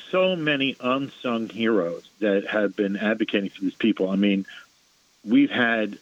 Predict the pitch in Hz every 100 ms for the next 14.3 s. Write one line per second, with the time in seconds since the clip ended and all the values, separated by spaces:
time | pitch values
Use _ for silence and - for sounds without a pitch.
0 | 107 98 95 95 101 170 170 131 117 113
1 | 110 98 87 82 - 107 95 - 127 117
2 | - 104 95 90 - _ _ - 98 95
3 | 98 127 - - - 95 - 87 117 113
4 | 104 92 98 92 82 - 101 101 101 -
5 | - _ _ _ _ _ _ 98 92 92
6 | 92 101 101 104 113 113 98 87 82 85
7 | - 107 104 98 113 110 101 - 156 214
8 | 139 82 - _ _ _ 135 131 - 156
9 | 127 - _ - - 131 _ 135 135 -
10 | 110 - 147 151 107 123 113 101 95 82
11 | 76 - 98 104 101 - 110 104 101 -
12 | - _ 110 127 135 117 101 110 101 95
13 | 117 113 101 98 113 143 101 90 87 107
14 | 107 101